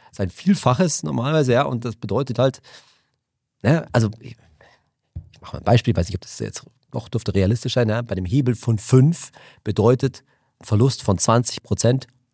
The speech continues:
Totalverlust. Ja, da ist das Geld weg. Also wenn das zu, also bei einem C F D, das bezieht sich, ist ja immer ein Derivat, das heißt, es bezieht sich auf einen Basiswert. Und wenn du jetzt da ein C F D auf irgendeinen Basiswert, das gibt's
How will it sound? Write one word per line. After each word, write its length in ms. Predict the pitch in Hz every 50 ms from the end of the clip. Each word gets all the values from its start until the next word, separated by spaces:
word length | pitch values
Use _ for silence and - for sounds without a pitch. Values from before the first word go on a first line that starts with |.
| _ _
Totalverlust. 1300 | - - 123 - - - 95 87 82 95 - _ _ _ _ _ _ - 90 76 67 78 - - - - _ _ _ -
Ja, 140 | 104 113 135
da 100 | 117 110
ist 160 | 95 90 -
das 120 | 110 -
Geld 180 | - 110 110 87
weg. 160 | - - -
Also 160 | 98 110 117
wenn 200 | 101 92 85 82 - - - - _ _
das 160 | - - -
zu, 280 | - - 98 95 - - - _ _
also 120 | - 85 -
bei 120 | - 80
einem 80 | 80 78
C 220 | - - - 110
F 100 | 95 -
D, 160 | - 143 160
das 100 | 123 -
bezieht 300 | - - - - 110 95
sich, 160 | - 95 -
ist 160 | 117 101 - 101
ja 60 | 98
immer 160 | 98 82 80
ein 220 | 85 87 82 76
Derivat, 720 | - 98 92 87 104 98 - 87 90 101 123 170 - - -
das 120 | - -
heißt, 140 | 85 82 -
es 60 | -
bezieht 260 | - - 78 - 95
sich 40 | 82
auf 80 | 78 -
einen 120 | 78 76
Basiswert. 560 | - - 127 147 147 127 - - 139 135 - _ - - - - - _
Und 60 | -
wenn 80 | 82 78
du 60 | 78
jetzt 200 | 78 - - -
da 60 | 78
ein 120 | 71 71
C 160 | - - - 92
F 100 | 82 -
D 260 | - 117 110 107 107 - _ _ _ _ _ _ _ _ _ _ _ _ _ _ _ - _
auf 140 | - - -
irgendeinen 300 | 139 107 110 98 90 82
Basiswert, 560 | - 92 123 107 107 95 - - 113 104 -
das 160 | - - - - _ _ _ _ _ _ _
gibt's 160 | - - -